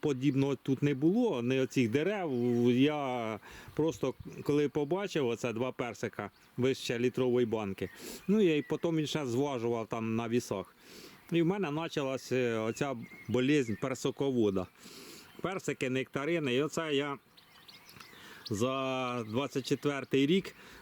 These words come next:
от я п'ятдесят два дерева насадив, коротше, <laughs> за один рік. І став ще не тільки виноградарем, а ще і,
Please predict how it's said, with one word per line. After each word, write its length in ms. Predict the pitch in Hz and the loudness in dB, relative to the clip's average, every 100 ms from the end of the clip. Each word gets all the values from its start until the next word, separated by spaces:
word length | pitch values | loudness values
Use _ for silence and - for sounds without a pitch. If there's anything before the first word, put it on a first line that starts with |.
| - | -2
от 240 | 143 - | -2 0
я 400 | 147 156 143 127 - | 0 0 -4 -4 4
п'ятдесят 500 | 139 131 160 165 - - - | 4 4 -2 -4 -12 -18 -6
два 300 | 104 139 156 | 0 0 0
дерева 540 | 113 113 107 101 101 - - - - - - - - | -2 -2 0 0 -2 -6 -20 -20 -20 -20 -20 -18 -2
насадив, 640 | 113 120 127 107 95 90 - | -2 -2 -6 -4 0 -2 -2
коротше, 480 | 101 92 90 90 - - | -2 -2 -2 -4 -8 -4
<laughs> 500 | 113 104 - 151 - | -2 0 2 0 2
за 400 | 175 123 113 165 | 0 0 -4 -4
один 400 | 147 - 165 131 | -4 2 2 4
рік. 280 | 123 135 - - 214 220 - - 160 - 156 | 4 4 0 0 4 6 6 2 0 -2 0
І 100 | 147 | 2
став 320 | 135 - 180 175 | 2 0 -2 -2
ще 260 | 160 156 | -2 -2
не 140 | 139 156 | 0 2
тільки 380 | 190 - 139 - - - - 147 117 | 2 2 -2 -4 -16 -16 -4 -2 2
виноградарем, 920 | 151 131 135 135 127 127 113 120 117 120 | 4 6 4 4 2 2 2 2 2 0
а 60 | |
ще 240 | - 160 160 | 2 0 2
і, 280 | 139 151 | 6 6